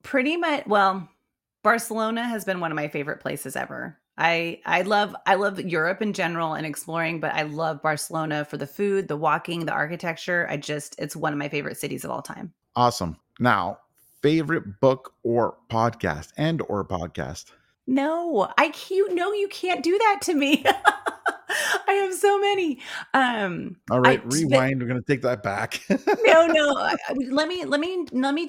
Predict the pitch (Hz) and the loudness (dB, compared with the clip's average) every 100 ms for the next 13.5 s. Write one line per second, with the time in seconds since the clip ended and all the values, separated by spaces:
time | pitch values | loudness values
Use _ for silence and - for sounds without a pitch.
0 | 269 - 254 254 - 180 220 226 - - | -6 -4 -2 -2 0 0 0 -4 -10 -4
1 | 196 175 147 165 226 196 - 190 185 175 | -2 0 -2 -6 -4 -4 -2 -4 -4 -4
2 | 165 202 240 392 - - - - - 208 | -6 -4 -6 -8 -12 -20 -20 -20 -4 2
3 | 202 185 190 - 226 220 247 254 247 - | 2 2 -2 -4 -4 -2 0 -2 -4 -6
4 | 214 202 202 185 - 185 170 170 _ 170 | -4 -4 -4 -6 -4 -2 -2 -6 _ -4
5 | 156 160 170 190 175 196 185 190 165 190 | -2 -2 -4 -2 -2 -4 -6 -4 -4 -4
6 | - 110 - - - _ _ - - - | -4 -4 -4 -8 -14 _ _ -20 -12 -2
7 | 214 208 196 180 180 - - 185 196 226 | 2 2 2 -2 -4 -2 2 2 2 -2
8 | 247 - _ _ _ - 196 196 208 247 | -6 -8 _ _ _ -14 -6 0 2 0
9 | 269 - - 185 165 - 220 - 240 247 | -2 -6 -4 -4 -6 -4 -4 -4 -6 -4
10 | 240 240 - 180 156 - 165 - 247 254 | -4 -6 -6 -8 -6 -6 -6 -6 -6 -2
11 | 262 269 - 180 165 180 170 170 - 180 | -2 -4 -6 -8 -4 -2 -2 -4 -8 -8
12 | 165 160 160 185 175 165 - 156 151 170 | -2 -2 -4 -8 -6 -8 -8 -6 -4 -2
13 | 220 226 - 165 156 | -4 -6 -6 -6 -4